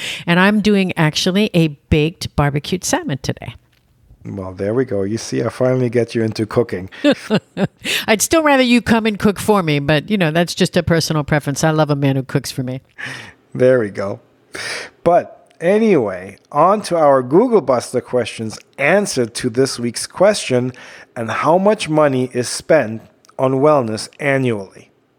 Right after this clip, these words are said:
Speaker 2: So according to the Global Wellness Institute, the global wellness economy is currently valued at a staggering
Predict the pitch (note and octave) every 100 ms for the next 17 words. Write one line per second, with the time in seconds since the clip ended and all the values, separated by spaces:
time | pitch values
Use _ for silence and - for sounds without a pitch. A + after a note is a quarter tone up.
0 | _ _ - - - - - C3 B2 -
1 | - G3 A3 C#3 B2+ C3 - C3+ B2 A2
2 | C3 D3 C#3+ C3+ C3 A2+ B2 D#3+ D#3 C3
3 | - A2+ G#2+ - G#2+ - G#2 C3 - A2+
4 | A2+ C#3 D#3+ E3+ B2 A#2+ C3 C3+ B2 -
5 | G#2+ - G#3+ B3+ D#3 A2 G2 G#2 - -
6 | - - C#3 - - G3+ F#3+ D3+ B2+ C#3+
7 | F3 D#3+ B2 B2+ - C3 C#3 - - A3+
8 | A3 G#3 D3 B2+ A#2+ C3